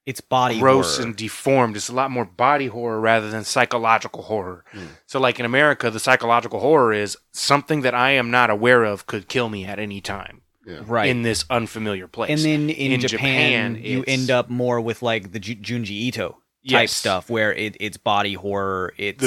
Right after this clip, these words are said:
Speaker 2: The people that I
Speaker 1: horrific
Speaker 2: know
Speaker 1: in a
Speaker 2: are
Speaker 1: very
Speaker 2: actually
Speaker 1: different way.
Speaker 2: horrific things, or something can happen to me.
Speaker 1: And I think that makes it scarier in the West because
Speaker 2: Mm-hmm.
Speaker 1: it's not the kind of horror that
Speaker 2: We
Speaker 1: we're
Speaker 2: are not
Speaker 1: accustomed
Speaker 2: used to
Speaker 1: to
Speaker 2: it.
Speaker 1: here.
Speaker 3: Yeah.
Speaker 1: Exactly.
Speaker 3: But so,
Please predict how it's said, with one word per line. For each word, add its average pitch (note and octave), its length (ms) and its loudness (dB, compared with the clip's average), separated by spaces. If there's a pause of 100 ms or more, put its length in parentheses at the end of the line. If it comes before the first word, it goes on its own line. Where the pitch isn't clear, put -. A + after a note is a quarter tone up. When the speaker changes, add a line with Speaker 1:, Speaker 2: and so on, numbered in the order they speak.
Speaker 2:
The - 40 -4
people D3+ 300 0
that C3+ 80 4
I B2 120 8
Speaker 1:
horrific C3 140 4
Speaker 2:
know B2+ 120 6
Speaker 1:
in A#2+ 80 4
a A2+ 40 6
Speaker 2:
are A2+ 60 4
Speaker 1:
very A#2 260 2
Speaker 2:
actually G#2 220 -2
Speaker 1:
different A2+ 240 -2
way. - 60 -10 (140)
Speaker 2:
horrific A2+ 500 -2 (760)
things, B2 260 2
or A#2+ 160 -2
something B2+ 340 0
can A#2 140 2
happen A2+ 360 -2
to - 240 -2
me. G#2+ 360 -6 (140)
Speaker 1:
And B2+ 100 -4
I D3 60 2
think D#3+ 180 0
that C3+ 140 -2
makes B2 220 -4
it F2+ 100 -12
scarier G#2+ 800 -2
in A2+ 260 -6
the G2 100 -6
West F#2+ 580 -4 (120)
because A2 420 -4
Speaker 2:
Mm-hmm. B2+ 100 -10
Speaker 1:
it's G#2+ 200 -8
not A2 320 -2
the G2+ 120 -8
kind G#2 560 -6
of F#2 100 -8
horror A#2 640 -4
that A2 180 -4
Speaker 2:
We B2 100 0
Speaker 1:
we're - 140 4
Speaker 2:
are - 40 -4
not A#2 180 2
Speaker 1:
accustomed A#2+ 200 -4
Speaker 2:
used G2 200 -4
to G#2+ 120 -2
Speaker 1:
to G2 60 -6
Speaker 2:
it. F#2 60 -10
Speaker 1:
here. F2+ 320 -8
Speaker 3:
Yeah. - 100 -8
Speaker 1:
Exactly. G#2+ 800 -2 (1700)
Speaker 3:
But C#3 200 0
so, D3 160 -2